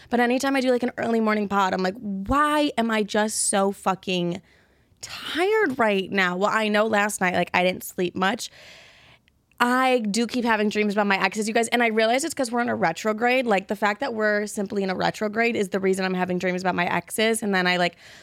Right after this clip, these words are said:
listened to my YouTube tarot card reader, and she was like, "Oh my God, this ex of yours is coming back." And then I got in my, um, in my feels about it. And mind you, like, it's really me just having to take everything with a grain of salt, but, like, I'm just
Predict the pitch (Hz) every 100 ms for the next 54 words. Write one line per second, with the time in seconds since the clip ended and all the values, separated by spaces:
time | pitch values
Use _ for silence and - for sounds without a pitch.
0 | - 233 220 220 214 214 196 202 208 190
1 | 196 196 202 202 196 190 190 185 180 196
2 | 185 190 180 185 190 208 226 247 220 220
3 | - 220 - 233 226 220 220 - 202 196
4 | 190 180 180 190 180 180 175 185 185 180
5 | 180 190 202 208 208 185 180 180 185 208
6 | 208 220 254 269 - - - 247 240 226
7 | 262 233 240 220 190 - _ _ _ _
8 | _ _ _ - 233 202 208 214 226 247
9 | 240 220 214 196 202 202 202 190 196 202
10 | 196 208 208 190 196 185 175 196 196 185
11 | 185 190 196